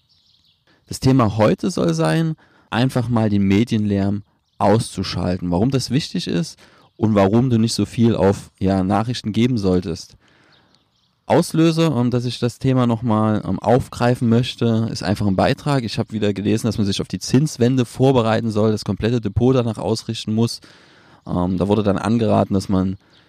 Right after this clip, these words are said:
ja, raus aus den Anleihen und die Aktienquote erhöhen soll, ähm,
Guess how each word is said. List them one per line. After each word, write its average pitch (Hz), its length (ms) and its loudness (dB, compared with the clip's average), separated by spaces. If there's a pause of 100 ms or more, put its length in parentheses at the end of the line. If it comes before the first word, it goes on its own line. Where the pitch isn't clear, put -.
(180)
ja, 87 260 0
raus 104 520 -2
aus 107 160 -4
den 104 120 -2
Anleihen 107 560 2
und 95 120 0
die - 160 -6
Aktienquote 117 760 0
erhöhen 120 460 4
soll, 120 400 4 (640)
ähm, 92 300 0